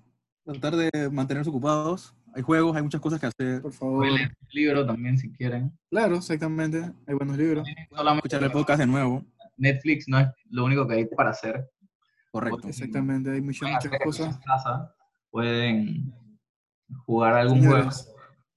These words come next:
Speaker 3: Ya sea
Speaker 2: se
Speaker 3: de
Speaker 2: trata
Speaker 3: Play-
Speaker 2: sobre, creo
Speaker 3: Ya.
Speaker 2: que aprender algo nuevo todos los días, entretenerse todos los días.
Speaker 3: Hay
Speaker 2: Así
Speaker 3: cursos
Speaker 2: que
Speaker 3: de aven gratis, hay cursos de doméstica gratis,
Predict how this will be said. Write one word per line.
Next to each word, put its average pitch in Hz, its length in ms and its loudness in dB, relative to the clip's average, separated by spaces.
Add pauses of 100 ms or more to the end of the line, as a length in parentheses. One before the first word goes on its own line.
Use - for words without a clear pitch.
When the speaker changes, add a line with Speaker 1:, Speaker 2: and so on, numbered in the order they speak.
(600)
Speaker 3:
Ya 107 160 -6
sea 120 160 0
Speaker 2:
se - 60 8
Speaker 3:
de 131 40 6
Speaker 2:
trata 175 140 2
Speaker 3:
Play- 202 120 6
Speaker 2:
sobre, 143 960 4 (440)
creo 156 200 6
Speaker 3:
Ya. 160 60 0
Speaker 2:
que 156 260 6 (380)
aprender 151 380 2
algo 180 160 6
nuevo 190 160 6
todos 170 120 6
los 151 140 6
días, 196 160 4
entretenerse 147 460 -2
todos 147 120 4
los 139 140 2
días. 131 640 -2
Speaker 3:
Hay 123 160 6
Speaker 2:
Así 131 140 4
Speaker 3:
cursos 143 280 4
Speaker 2:
que 123 60 0
Speaker 3:
de 127 40 6
aven 131 320 6
gratis, 131 580 0
hay 110 160 -4
cursos 127 260 -4
de 131 60 2
doméstica 123 500 -2
gratis, 117 560 -6